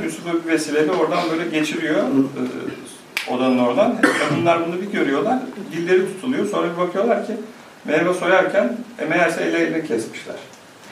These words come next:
O kadar şey olmuş. Şimdi bununla ilgili ayetlerin, hikayenin anlatıldığı bölüm burası. Birkaç ayet, şey,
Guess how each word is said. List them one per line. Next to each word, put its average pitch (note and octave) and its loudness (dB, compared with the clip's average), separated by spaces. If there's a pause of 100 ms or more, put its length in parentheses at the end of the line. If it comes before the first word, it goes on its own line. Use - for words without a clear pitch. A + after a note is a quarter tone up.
(240)
O D#3 -2
kadar F#3+ 4
şey F#3+ 0
olmuş. - -2 (260)
Şimdi F3+ -2
bununla G#3 2
ilgili F3 4
ayetlerin, E3 4
hikayenin D#3 6
anlatıldığı D#3 0
bölüm - 0
burası. - -4 (2250)
Birkaç - 2
ayet, D#3+ 6
şey, D#3+ 4